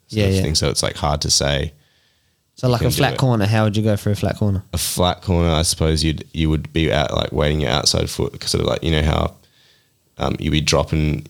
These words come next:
Speaker 1: dropping your sort of cranks, like, twelve and six kind of thing. So you sort of, like, driving the bike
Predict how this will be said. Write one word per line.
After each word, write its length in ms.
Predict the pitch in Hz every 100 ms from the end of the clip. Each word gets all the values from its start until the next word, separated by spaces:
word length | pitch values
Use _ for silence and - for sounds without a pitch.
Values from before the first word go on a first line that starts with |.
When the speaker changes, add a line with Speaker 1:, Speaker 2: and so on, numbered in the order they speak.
| - -
Speaker 1:
dropping 380 | 82 76 78
your 80 | 76
sort 180 | - -
of 100 | 78
cranks, 340 | - - -
like, 160 | - -
twelve 240 | - 73
and 100 | 73
six 260 | 76 73 -
kind 140 | 82 -
of 60 |
thing. 260 | - - 82
So 120 | -
you 140 | 82 -
sort 160 | -
of, 40 | -
like, 220 | - -
driving 440 | - - - -
the 160 | 50 82 - _ _ _ _ _ -
bike 400 | - 78 78 -